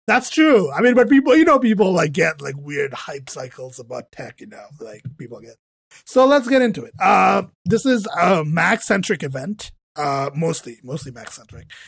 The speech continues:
Uh, but there are also, I, there were iPhone and iPad announcements, uh, and also, like, a T V Plus announcement if you care about T V Plus.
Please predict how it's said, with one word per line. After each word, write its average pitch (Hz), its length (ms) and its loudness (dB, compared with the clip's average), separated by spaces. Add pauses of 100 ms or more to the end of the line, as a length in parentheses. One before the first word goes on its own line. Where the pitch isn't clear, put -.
(420)
Uh, 160 280 0
but 151 280 -2
there 160 160 -2
are 160 120 -2
also, 143 800 -4 (140)
I, 156 200 -2
there 143 140 -4
were 156 100 -2
iPhone 202 460 -2
and 139 640 -8
iPad 185 440 -6
announcements, 196 760 -10 (100)
uh, 117 560 -12
and 131 120 -12
also, 151 260 -8
like, 127 180 -14
a - 200 -12 (160)
T 135 180 -10
V 127 240 -10
Plus 131 540 -16
announcement 160 460 -12
if 131 100 -20
you 131 60 -20
care 123 200 -16
about 123 220 -14
T 131 100 -20
V 120 100 -20
Plus. 131 300 -18